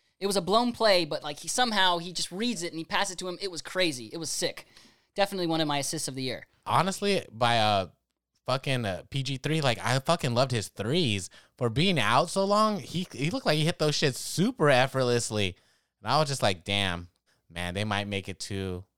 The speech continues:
Speaker 2: second round." <laughs>
Speaker 1: Yeah, right? That's, that's hilarious. Uh, as for their record, looks like they're gonna be locked in as the eighth seed in the Western
Speaker 2: Damn.
Speaker 1: Conference.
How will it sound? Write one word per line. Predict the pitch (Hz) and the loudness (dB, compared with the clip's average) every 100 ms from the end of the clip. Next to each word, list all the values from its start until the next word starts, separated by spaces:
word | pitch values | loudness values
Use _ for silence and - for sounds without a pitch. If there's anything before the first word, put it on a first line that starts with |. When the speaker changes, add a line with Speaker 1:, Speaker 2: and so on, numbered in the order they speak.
| _ | _
Speaker 2:
second | - 123 101 107 98 | -6 -4 -2 -4 -4
round." | 90 80 73 | -4 -6 -8
<laughs> | - 147 185 254 247 214 | -4 -2 4 6 6 4
Speaker 1:
Yeah, | 349 - | 2 2
right? | - - - 254 - - 415 - - - _ _ _ | 4 4 6 4 0 -6 -6 -8 -8 -10 _ _ _
That's, | 170 165 - - - | -6 -6 -8 -12 -6
that's | 160 | -6
hilarious. | 170 151 151 143 131 - 240 - - | -2 2 2 2 -2 -4 -8 -8 -8
Uh, | 156 151 151 151 - | 0 2 4 2 2
as | 214 226 | 4 4
for | 262 | 4
their | 233 220 | 4 6
record, | 233 240 254 262 _ _ _ _ _ | 6 4 -4 -6 _ _ _ _ _
looks | 214 226 | -4 0
like | 240 214 | 0 0
they're | 208 | -2
gonna | 214 202 | -4 -4
be | 175 | -4
locked | 185 196 214 - | 0 2 2 -2
in | 208 214 214 214 - _ _ _ _ - | -4 -2 -2 -6 -10 _ _ _ _ -4
as | 175 | -4
the | 170 170 | -4 -2
eighth | 190 196 | -2 0
seed | - 208 190 | -4 -4 -4
in | 185 | -2
the | |
Western | 165 180 - 185 | 2 2 2 -4
Speaker 2:
Damn. | 180 | -2
Speaker 1:
Conference. | 190 190 208 208 | -2 -2 -6 -8